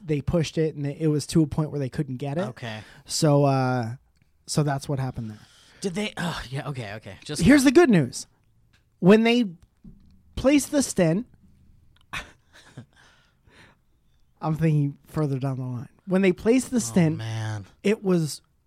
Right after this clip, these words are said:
Speaker 1: like pain was relieved. And I
Speaker 2: Oh.
Speaker 1: what, what hurts about the kidney stone is when it goes, like I said before, from the kidney to the ureter, it wasn't there anymore. And I had this thing giving me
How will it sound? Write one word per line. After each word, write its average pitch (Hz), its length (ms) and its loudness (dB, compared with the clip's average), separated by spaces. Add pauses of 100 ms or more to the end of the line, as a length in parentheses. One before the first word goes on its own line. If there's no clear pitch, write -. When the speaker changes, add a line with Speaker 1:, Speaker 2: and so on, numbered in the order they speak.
Speaker 1:
like 160 360 -2 (320)
pain 190 340 0
was 156 220 0
relieved. 143 560 -4 (540)
And 185 240 4 (100)
I 185 460 -4 (260)
Speaker 2:
Oh. 175 500 -4 (100)
Speaker 1:
what, 190 360 4
what 185 220 -2
hurts 214 280 -2
about 196 200 -4
the 185 60 -10
kidney 185 220 -2
stone 175 260 -4
is 147 120 -4
when 147 140 -4
it 139 60 -6
goes, 147 320 -2
like 160 160 -4
I 151 40 -2
said 143 160 -4
before, 139 300 -4
from 139 140 -6
the 131 80 -4
kidney 143 280 -4
to 139 120 -6
the 123 180 -4
ureter, 156 340 -4 (680)
it 190 220 -2
wasn't 190 400 2
there 190 240 2
anymore. 131 480 0 (380)
And 175 160 -2
I 165 60 -4
had 160 300 -4
this 160 220 0
thing 180 360 2
giving 165 400 0
me 156 420 -2